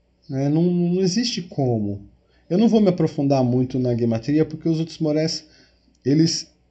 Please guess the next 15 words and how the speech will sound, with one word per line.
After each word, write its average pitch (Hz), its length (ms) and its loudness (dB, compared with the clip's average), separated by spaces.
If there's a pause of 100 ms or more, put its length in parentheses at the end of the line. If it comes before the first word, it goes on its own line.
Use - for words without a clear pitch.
eles 139 500 0 (380)
introduzem 151 640 2
muito 156 640 0
melhor 190 300 0
que - 200 -8
eu. 104 300 -4 (1300)
Eles 110 240 -4
estudam 127 340 -4
muito 160 360 0
mais 147 300 -2
esse 135 220 -8
lado 123 300 -2
que 131 160 -10
eu. 104 240 -4 (2500)
Até 120 760 -2